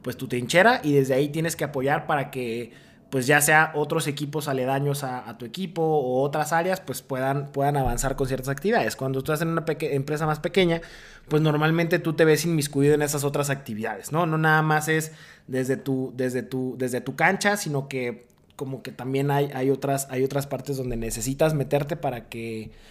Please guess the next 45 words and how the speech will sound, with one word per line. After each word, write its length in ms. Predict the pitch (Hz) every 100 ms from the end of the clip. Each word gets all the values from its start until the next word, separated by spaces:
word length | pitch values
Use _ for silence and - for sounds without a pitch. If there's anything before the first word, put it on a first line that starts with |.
| - -
las 200 | 123 117
actividades 460 | 110 131 127 131
salgan 260 | 131 131 127
adelante 420 | 110 127 196 208
o 120 | 147
algún 240 | 120 120 127
proyecto 420 | 135 131 143 143
o 40 |
algún 160 | 123 127
objetivo 420 | 127 120 123 117
salga 280 | 113 104 110
adelante. 360 | 131 175 - - - - - -
Y 100 | 147
pues 220 | 143 151
eso, 260 | 160 151 190
insisto, 460 | 147 135 160 156 180
creo 160 | 151 147
que 100 | 156
lo, 140 | 151
lo 220 | 131 131
que 120 | - 135
más 320 | 139 147 147
tienes 280 | 156 151 147
que, 400 | 147 139 127 -
que 120 | 131
premiar 480 | - 120 127 147 156
tú 220 | 170 165
o 20 |
la 140 | 139 123
primera 320 | 127 131 127
característica 600 | 156 143 139 135 - -
que 120 | 123
tienes 300 | 131 135 127
que, 500 | - 127 127 123 -
que 160 | 131 120
impulsar 560 | 117 120 123 147 180 - - -
es 160 | 139 139
tu 120 | 160
proactividad 680 | 143 120 - 123 123 117 131
de 120 | 123
ser, 200 | 131 123
"Oye, 320 | 131 127 110
¿cómo 200 | - 143
lo 60 | 147
hacemos? 640 | 143 170 165 160 151 -